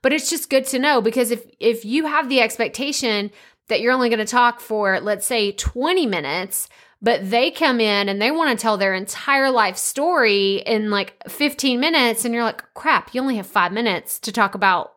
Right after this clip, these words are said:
what we actually came here to talk about." Just make that known. "Look, the interview is gonna be X amount of minutes, and we have a hard stop at whatever time it is." Just make it known. And if you find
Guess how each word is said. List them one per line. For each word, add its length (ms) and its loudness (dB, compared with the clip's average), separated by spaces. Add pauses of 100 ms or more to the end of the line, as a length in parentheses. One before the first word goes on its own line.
what 240 2
we 100 4
actually 260 0
came 200 -4
here 140 -2
to 60 -8
talk 280 0
about." 400 0 (380)
Just 180 -2
make 240 0
that 180 2
known. 380 -2
"Look, 320 -2 (300)
the 120 -2
interview 340 -2
is 100 -6
gonna 180 -2
be 300 -2 (420)
X 220 -4
amount 260 2
of 60 -2
minutes, 580 0 (220)
and 120 -4
we 160 0
have 380 2
a 120 -2
hard 460 2
stop 580 2 (100)
at 600 2
whatever 480 0
time 280 -4
it 240 -12
is." 260 -12 (340)
Just 160 -8
make 200 0
it 100 -4
known. 360 0
And 160 -2
if 180 0
you 100 -2
find 420 0